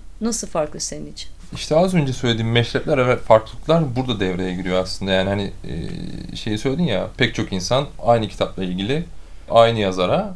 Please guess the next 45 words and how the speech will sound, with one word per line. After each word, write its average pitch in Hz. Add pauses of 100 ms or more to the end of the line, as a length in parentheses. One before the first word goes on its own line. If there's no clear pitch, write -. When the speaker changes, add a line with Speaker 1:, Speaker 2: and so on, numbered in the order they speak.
(100)
Speaker 2:
sorular 185
yöneltecek. 101
Yani 104
senin 135
sorularının 117
farkı 123 (440)
ne 110
olacak 95 (240)
Speaker 1:
Hı 202
hı. 196 (220)
Speaker 2:
diye 110
anladım 98
ben 95
biraz -
Speaker 1:
Tabii. 220
Speaker 2:
bunu 98
yani 95
hani, 101 (420)
e, 95 (500)
o 107
çalışma 117
mantığını, 113 (460)
senin 117
kendi 113
kitap 120
ekinin 127
değil 175
de 113
senin 131
çalışma 104
mantığın 98
Speaker 1:
Hı 101
hı. -
Speaker 2:
nedir 101
şeklinde 98
anladım. 95 (340)
Ya 107
burada 139
işte -
tam 190
olarak 180
şeyler 170
devreye 98
giriyor 92
yani. 92